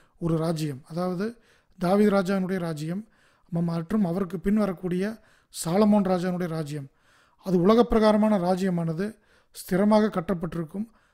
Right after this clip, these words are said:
அதே போன்று அதற்கு பின் வரக்கூடிய தாவீதினுடைய சந்ததியிலே வரக்கூடிய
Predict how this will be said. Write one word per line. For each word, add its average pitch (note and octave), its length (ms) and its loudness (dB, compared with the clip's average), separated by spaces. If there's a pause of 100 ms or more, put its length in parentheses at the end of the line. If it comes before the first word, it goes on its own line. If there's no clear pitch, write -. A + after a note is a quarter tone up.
அதே G3+ 260 4
போன்று G3+ 420 0
அதற்கு F#3+ 360 -4
பின் A3 160 -2
வரக்கூடிய F#3+ 640 -4 (260)
தாவீதினுடைய G3+ 460 2 (120)
சந்ததியிலே G3 320 0
வரக்கூடிய F3+ 580 -4